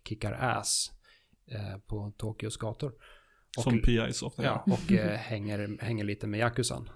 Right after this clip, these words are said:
Speaker 1: Inte, ja, jo. Eh, det är precis som jag, de Yakuza-spelen jag ha-, ändå har nosat lite på har en, en väldigt schysst japansk stämning. Så här, japanska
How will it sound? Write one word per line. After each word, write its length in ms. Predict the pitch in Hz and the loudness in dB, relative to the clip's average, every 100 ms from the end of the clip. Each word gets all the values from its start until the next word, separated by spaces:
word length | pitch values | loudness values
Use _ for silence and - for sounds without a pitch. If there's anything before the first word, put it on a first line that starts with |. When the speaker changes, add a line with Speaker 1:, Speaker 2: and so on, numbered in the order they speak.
| - 131 | -18 -10
Speaker 1:
Inte, 360 | 110 - 110 - - - | -8 -4 -6 -6 -12 -6
ja, 140 | 101 - 120 | -6 -8 -12
jo. 180 | 127 - _ - - - - - - - - 135 | -10 -12 _ -20 -20 -20 -20 -20 -20 -18 0 6
Eh, 300 | 131 127 120 123 147 151 - _ _ - - _ _ _ - 127 | 6 6 2 -2 -10 -18 -20 _ _ -20 -20 _ _ _ -8 4
det 160 | 170 170 | 6 6
är 420 | 170 170 170 156 | 6 8 8 8
precis 640 | 147 170 - 254 208 - | 10 8 10 8 8 4
som 180 | - 127 | 4 8
jag, 160 | 127 123 123 139 | 8 6 2 -6
de 420 | 139 143 156 156 | 0 4 6 8
Yakuza-spelen 680 | 160 170 151 143 - 147 135 | 8 8 6 4 4 6 8
jag 80 | 135 | 6
ha-, 160 | 156 | 4
ändå 240 | 147 135 135 | 4 6 6
har 260 | 175 175 | 8 8
nosat 600 | 123 120 135 165 139 220 180 | 8 4 2 4 6 6 8
lite 200 | 127 117 | 6 2
på 240 | 113 110 | 0 0
har 180 | 107 107 | 2 0
en, 280 | 107 107 - | 0 -4 -6
en 140 | 123 117 | -2 0
väldigt 240 | 113 104 | 0 -2
schysst 360 | - 135 - - - _ - | 2 2 0 -6 -20 _ -10
japansk 720 | 117 113 - 107 98 - - | -2 0 0 -2 0 -4 -2
stämning. 720 | - 123 127 165 95 101 104 | 4 4 6 4 2 -2 -6
Så 60 | |
här, 180 | 98 101 | -6 -4
japanska 760 | 113 107 107 101 - - 101 | -2 0 -2 -2 -4 -2 -2